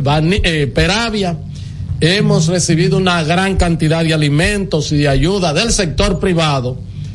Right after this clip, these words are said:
y yo mismo la estoy distribuyendo en Ocoa, en cosas, pero nada del gobierno".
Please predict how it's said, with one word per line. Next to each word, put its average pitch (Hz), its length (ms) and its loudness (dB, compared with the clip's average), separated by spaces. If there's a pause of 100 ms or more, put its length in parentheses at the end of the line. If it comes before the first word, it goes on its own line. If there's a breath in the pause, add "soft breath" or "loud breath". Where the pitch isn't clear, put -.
(260 loud breath)
y 170 220 6
yo 185 240 2
mismo 185 460 2
la 147 100 2
estoy 160 340 0
distribuyendo 151 920 0
en 139 140 -2
Ocoa, 156 580 0
en 131 80 -4
cosas, 156 300 0
pero 135 200 0
nada 185 460 0
del 180 160 0
gobierno". 135 500 0